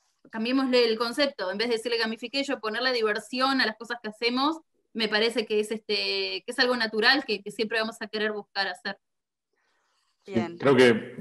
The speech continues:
Speaker 2: de nuestro lado, una cosita cortita nomás, este, está como que, más allá de estar de acuerdo, ¿no?, con el término, el concepto, es aprovechar, eh, la oportunidad, ¿no? Porque tal vez, como decía Jonás,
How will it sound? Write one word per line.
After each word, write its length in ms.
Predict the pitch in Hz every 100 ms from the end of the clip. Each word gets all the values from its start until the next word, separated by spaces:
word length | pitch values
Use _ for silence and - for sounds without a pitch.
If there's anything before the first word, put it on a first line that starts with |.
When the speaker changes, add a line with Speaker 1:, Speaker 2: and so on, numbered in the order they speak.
| -
Speaker 2:
de 160 | 101 107
nuestro 180 | 104
lado, 160 | 107 123
una 160 | 117 92
cosita 260 | - 113
cortita 320 | 92 92 110
nomás, 440 | 95 101 127 - -
este, 880 | 95 90 - 95 87 87 87 - - _ _
está 360 | - 95 - 113
como 240 | 131 113
que, 340 | 98 98 92 - -
más 260 | 98 104 -
allá 160 | 113
de 80 | 110
estar 220 | - 107
de 80 | 101
acuerdo, 360 | 95 113 113 101
¿no?, 160 | 107
con 120 | 104 98
el 120 | 87
término, 440 | 113 117 123 127 - - _
el 100 | 87
concepto, 540 | 98 - 98 135 135 - - -
es 320 | 123 120 -
aprovechar, 800 | 104 - 104 131 127 - - - _ _
eh, 500 | 101 98 92 92 87 90
la 80 |
oportunidad, 600 | 98 107 98 107 117 139 123
¿no? 200 | 117 120
Porque 300 | 113 95 98
tal 280 | - 95
vez, 220 | 104 117 -
como 220 | - 98
decía 160 | 117
Jonás, 500 | 104 110 131 131 -